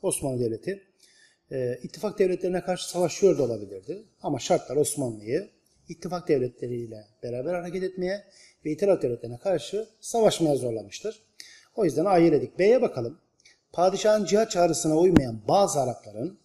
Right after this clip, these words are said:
İngilizlerle işbirliği yapması. Arkadaşlar aradığımız cevap bu. Çünkü padişah aynı zamanda halife. Halifenin cihat yani kutsal savaş ilan etme yetkisi var.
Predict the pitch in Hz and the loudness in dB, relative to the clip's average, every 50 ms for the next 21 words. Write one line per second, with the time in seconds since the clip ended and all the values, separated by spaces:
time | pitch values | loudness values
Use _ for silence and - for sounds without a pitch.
0 | _ _ _ _ _ - 208 240 233 196 170 151 143 123 139 139 156 185 165 - | _ _ _ _ _ -4 -2 0 0 2 2 0 0 2 2 2 4 2 2 2
1 | - 143 127 117 120 113 - _ _ - - - - - - - _ _ _ _ | 0 -4 -4 -4 -4 -8 -10 _ _ -8 -8 -8 -8 -10 -16 -20 _ _ _ _
2 | _ - 208 175 143 131 127 - - 123 143 165 165 139 139 131 131 113 104 123 | _ -6 -4 -2 -2 -2 -4 -4 -4 -4 -2 0 2 2 2 2 0 0 -2 -2
3 | 117 113 110 - _ - - 110 - _ _ _ _ _ _ _ _ _ - _ | -4 -4 -6 -10 _ -10 -10 -10 -10 _ _ _ _ _ _ _ _ _ -20 _
4 | - - - 226 233 175 - - _ _ _ _ _ _ _ _ _ _ _ _ | -10 -6 -4 -2 -2 -2 -4 -8 _ _ _ _ _ _ _ _ _ _ _ _
5 | - - 170 185 180 180 - - 190 190 180 - _ _ - 170 160 156 135 127 | -4 2 2 2 2 2 -2 -6 -6 -6 -8 -10 _ _ -4 -2 -2 -2 -2 -4
6 | 127 123 123 135 156 - 127 123 120 - - 117 107 _ _ _ _ - - - | -4 -4 -2 -2 -2 -2 -2 -6 -8 -8 -12 -16 -20 _ _ _ _ -20 -20 -20
7 | _ _ - - 160 165 - 165 151 165 202 - _ _ _ _ _ _ - - | _ _ -4 -2 -2 0 0 0 0 0 -2 -4 _ _ _ _ _ _ 0 2
8 | 170 165 139 - - - 143 151 165 175 196 - - - 165 - - - 208 185 | 4 4 4 4 0 -4 -4 -2 -2 -2 -4 -6 -8 -10 -10 -8 -6 -6 -6 -4
9 | - - 165 170 170 165 - 170 156 165 156 151 156 160 156 139 - - - - | -2 0 2 2 2 2 0 -2 0 0 -2 -4 -4 -2 -2 -2 -2 -4 -4 -6
10 | - - 113 104 - - - - | -4 -4 -6 -8 -12 -16 -18 -18